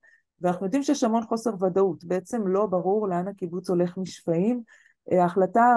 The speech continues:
או התפיסה הראשונית הייתה שיש את שפעים, וגם שמעתם על זה מקיבוצים אחרים, יש את המקום הראשוני, את ההתארגנות הראשונית,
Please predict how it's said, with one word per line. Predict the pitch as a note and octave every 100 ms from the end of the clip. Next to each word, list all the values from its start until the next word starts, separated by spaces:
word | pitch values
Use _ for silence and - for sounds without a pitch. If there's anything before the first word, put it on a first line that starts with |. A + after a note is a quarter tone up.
| A3+
או | F3
התפיסה | E3+ - F3+ A#3+ A3+
הראשונית | G#3 G3+ F#3+ G3 G3
הייתה | F3+ F#3 F3+
שיש | - F3+ E3+ _ _ _ F#3 G#3+ A#3
את | A3
שפעים, | - F#3+ G#3+ B3+
וגם | G3+ F#3
שמעתם | G#3+ A3 A3+ A#3+
על | A3
זה | G3+
מקיבוצים | G3+ G#3 G3 A3+ G#3
אחרים, | G#3 G3 G3 F3
יש | F#3+ A#3
את | A3
המקום | G3+ F3 E3+ F3 G#3
הראשוני, | F#3 F3 - F3 G3 C#4 C#4 -
את | F3+
ההתארגנות | E3+ E3+ F3+ G#3+
הראשונית, | G3+ F3+ F3+ G#3 A#3+